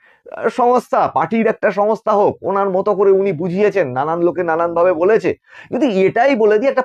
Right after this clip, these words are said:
পরামর্শদাতা সংস্থা, প্রাইভেট একটা অর্গানাইজেশন, একটা কর্পোরেট সংস্থা, আইপ্যাক, এটা দীর্ঘদিন ধরে হচ্ছে। তাহলে এই বিতর্ক ওনার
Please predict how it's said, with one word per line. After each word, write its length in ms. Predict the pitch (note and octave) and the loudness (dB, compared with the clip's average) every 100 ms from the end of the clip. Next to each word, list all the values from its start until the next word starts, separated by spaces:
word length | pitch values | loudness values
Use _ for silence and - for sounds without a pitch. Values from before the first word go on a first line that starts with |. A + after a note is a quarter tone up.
| - | 0
পরামর্শদাতা 800 | F#3 F3+ F3 D#3+ F3 C#3+ C3 B2+ | 0 2 0 -2 -2 -2 -2 -4
সংস্থা, 640 | B2+ C3+ B2+ - A3 D#4 - _ _ | -4 -4 -6 -2 -2 -2 -8 _ _
প্রাইভেট 580 | - _ - D3 D3 C#3+ | -20 _ -2 2 2 0
একটা 200 | C3 B2+ | 0 0
অর্গানাইজেশন, 760 | B2 A2+ A2+ A2 A2 A#2 F#3 G#3+ | 0 0 -2 -4 -6 -4 -4 -4
একটা 140 | D#3 | -6
কর্পোরেট 480 | - B2 A#2+ A2 A2+ | -2 -2 -2 -4 -4
সংস্থা, 480 | - G#2+ G#2 G#2 - - | -6 -8 -8 -6 -8 -4
আইপ্যাক, 440 | A2+ - - _ _ _ _ _ _ _ _ _ _ | -6 -6 -18 _ _ _ _ _ _ _ _ _ _
এটা 220 | A#3 A#3+ | -2 0
দীর্ঘদিন 480 | E3 D3 A#2+ G#2+ F#2+ | 0 0 0 -2 -6
ধরে 160 | F2 | -8
হচ্ছে। 360 | D#2+ E2+ - - _ _ _ - - - | -8 -12 -16 -20 _ _ _ -20 -20 -6
তাহলে 240 | G#3+ A#3 - - | -2 0 -2 0
এই 300 | F#3+ A#3 A3+ | 2 2 0
বিতর্ক 480 | F#3 G3 A3+ A3+ | -2 0 0 2
ওনার 460 | C#4 G#3+ E3+ F#3 - | 0 0 0 0 -2